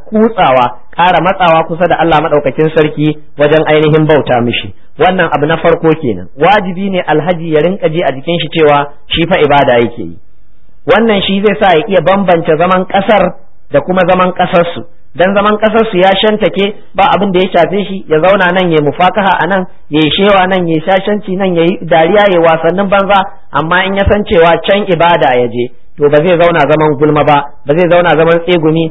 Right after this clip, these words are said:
ko zaman hirarrakin da ba su da amfani ba. Wannan ita ce ainihin nasiha ta farko, domin wasu alhazan gaba ɗaya ba sa ji a jikinsu cewa ma ibada suke,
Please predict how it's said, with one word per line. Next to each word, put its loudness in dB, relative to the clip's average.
ko 0
zaman 2
hirarrakin 2
da 2
ba 2
su -4
da 0
amfani -2
ba. 0
Wannan 2
ita -2
ce -2
ainihin 2
nasiha 0
ta 0
farko, -4
domin 2
wasu 2
alhazan 0
gaba 2
ɗaya 2
ba 0
sa 2
ji -2
a 0
jikinsu -2
cewa 2
ma 0
ibada 2
suke, -10